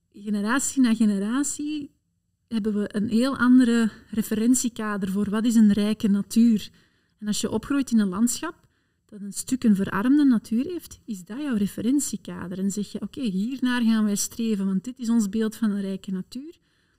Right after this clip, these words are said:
Omdat wij niet meer weten hoe het een generatie ervoor of daarvoor was.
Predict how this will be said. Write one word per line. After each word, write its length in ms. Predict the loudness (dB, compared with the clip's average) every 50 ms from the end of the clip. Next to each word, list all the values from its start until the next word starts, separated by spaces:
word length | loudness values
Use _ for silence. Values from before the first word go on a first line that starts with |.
| _ _ _
Omdat 240 | 4 4 4 4 2
wij 100 | 0 2
niet 220 | 4 4 4 6
meer 180 | 4 2 2 2
weten 480 | 0 0 -2 -2 -4 -8 -10 -12 -12 -14 _ _ _ _ _ _
hoe 140 | _ 0
het 120 | 0 0 2
een 100 | 0 0
generatie 580 | 2 0 0 -2 -2 -4 -6 -6 -4 -4 -4 -4
ervoor 300 | -2 -4 -4 -4 -6 -6
of 180 | -6 -10 -12 -12
daarvoor 500 | -14 -12 -10 -10 -10 -10 -10 -10 -10 -12
was. 360 | -12 -12 -12 -12 -12 -12